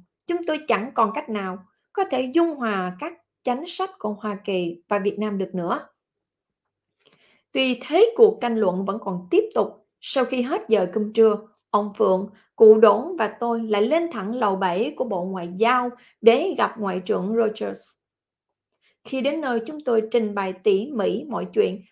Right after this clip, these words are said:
và rồi nói với Ngoại trưởng Rogers rằng sở dĩ chúng tôi phải yêu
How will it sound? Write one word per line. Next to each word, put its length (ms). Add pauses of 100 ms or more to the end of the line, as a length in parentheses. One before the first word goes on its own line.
và 160
rồi 240
nói 300
với 80
Ngoại 240
trưởng 260
Rogers 400 (140)
rằng 200 (440)
sở 380
dĩ 200
chúng 200
tôi 120
phải 160
yêu 260